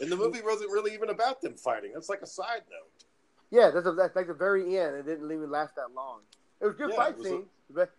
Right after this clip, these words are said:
Speaker 2: you
Speaker 1: Oh,
Speaker 2: waited
Speaker 1: yeah,
Speaker 2: for
Speaker 1: I mean,
Speaker 2: that
Speaker 1: it's
Speaker 2: part,
Speaker 1: ba-
Speaker 2: yeah.
Speaker 1: Any,
Speaker 2: It's great fight
Speaker 1: anytime in that movie when Batman is actually on the screen, it's badass. Like, they,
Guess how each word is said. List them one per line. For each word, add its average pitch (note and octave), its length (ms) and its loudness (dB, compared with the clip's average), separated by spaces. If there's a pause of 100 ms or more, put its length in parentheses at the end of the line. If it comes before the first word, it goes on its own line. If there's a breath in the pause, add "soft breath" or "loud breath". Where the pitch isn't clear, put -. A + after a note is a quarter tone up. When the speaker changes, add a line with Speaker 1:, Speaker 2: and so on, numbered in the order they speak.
(120)
Speaker 2:
you D#3+ 80 2
Speaker 1:
Oh, D#3+ 40 0
Speaker 2:
waited G#3 180 4
Speaker 1:
yeah, - 60 0
Speaker 2:
for - 60 -8
Speaker 1:
I - 40 -10
mean, C4+ 140 0
Speaker 2:
that - 20 -4
Speaker 1:
it's - 180 -4
Speaker 2:
part, A3+ 260 -2
Speaker 1:
ba- D#3 40 -14
Speaker 2:
yeah. - 840 -8
Speaker 1:
Any, G3 120 0
Speaker 2:
It's - 100 -8
great G#3+ 300 2
fight E3 80 2
Speaker 1:
anytime D#3 380 0 (680)
in A#2 120 -6
that D#3 220 0
movie C#3 300 -2
when A2 220 -8
Batman C3+ 440 -2
is A#2 140 -12
actually A#2+ 340 -8
on A#2+ 280 -2
the A#2+ 60 -12
screen, D#3+ 460 -4
it's - 140 -10
badass. G#2 680 -6
Like, F2+ 160 -10 (220)
they, G#2 120 -8